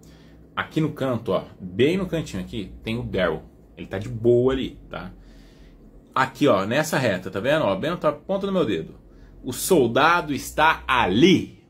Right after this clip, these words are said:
O tiro foi dali. Olha o posicionamento. Haviam várias coisas na frente. E o que que acontece? O Daryl joga uma faca e mata o soldado ali em cima do carro.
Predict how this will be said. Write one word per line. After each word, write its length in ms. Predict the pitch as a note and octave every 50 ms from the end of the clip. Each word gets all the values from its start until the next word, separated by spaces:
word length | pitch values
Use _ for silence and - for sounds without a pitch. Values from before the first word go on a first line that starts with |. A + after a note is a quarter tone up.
| _
O 120 | - G#2+ F#2+
tiro 600 | - - - - G#3 A3 A3+ G#3+ G3+ F#3+ E3+ C3+
foi 440 | - - - F3 F#3 F#3 F#3 E3+ E3
dali. 480 | E3 E3 E3 C#3+ A2+ F#2+ E2+ D2+ - - - - - - - - - - - -
Olha 480 | D#2+ G#2+ B2+ D#3 F#3 G#3 A3+ A#3 A3+ - -
o 80 | D3+
posicionamento. 1040 | - - D#3 E3 E3+ F3 F3+ - - F3+ F3+ F#3 F3 D3 A#2 A2 A2 A#2 - - C#3 - _ _ _ _ _ _ _ _ _ _ _ _ _ _ _ _ _ _ _ _ _ _ _ _ _ _ _
Haviam 800 | _ A2+ G#2+ A2 A2+ G2+ F#2+ A2 E3 G#3 A#3+ B3+ C4 B3+ A#3 F3
várias 540 | C#3+ F#3+ G#3 G#3+ G#3+ G#3+ A3 G#3+ G3 G#3 -
coisas 320 | - F#3+ F#3 E3+ E3+ D#3+
na 120 | F#3+ F#3
frente. 460 | - - - G#2+ F#2+ F2+ F#2 - - A2+
E 80 | A2
o 40 | G#2+
que 100 | A2 B2+
que 60 | A2+ B2
acontece? 520 | G#2+ A#2 A#2+ - - C3 C#3+ D3 C#3+ -
O 40 | C3+
Daryl 320 | G2 A2 A2 A2+ A#2 A2+
joga 240 | F#2 G2 G2 G2 G#2+
uma 100 | C3 C#3
faca 340 | - - B2 B2 B2 - D3+
e 60 | C#3+
mata 320 | B2+ A2 G2+ F#2+ F#2+ -
o 20 | G2+
soldado 460 | - - A2 G2 F2+ F2+ F#2 F#2 F#2+
ali 80 | F#2 F#2
em 80 | F#2+
cima 240 | F#2+ - - F#2+ F#2
do 80 | G2 G#2+
carro. 260 | - - - -